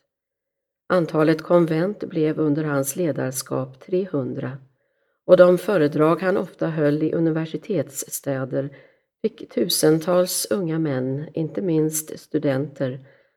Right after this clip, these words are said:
att ansluta sig till dominikanerna. Sammanlagt tiodubblades antalet bröder under denna period. Ordens konstitutioner skrevs och dominikanernas profil blev allt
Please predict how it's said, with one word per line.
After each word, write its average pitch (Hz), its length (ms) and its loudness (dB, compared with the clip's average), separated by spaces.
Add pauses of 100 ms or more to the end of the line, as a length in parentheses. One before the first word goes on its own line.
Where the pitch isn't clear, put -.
(200)
att 196 140 -4
ansluta 143 600 0
sig 160 280 -6
till 139 340 -4
dominikanerna. 131 960 -6 (1200)
Sammanlagt 165 760 2
tiodubblades 170 1040 0
antalet 151 560 -2
bröder 135 640 -2
under 147 240 -2
denna 131 300 -6
period. 139 640 -8 (680)
Ordens 165 640 4
konstitutioner 156 960 0
skrevs 135 680 -8 (440)
och 175 140 2
dominikanernas 147 1080 0
profil 165 600 -4
blev 143 240 -4
allt 143 400 -6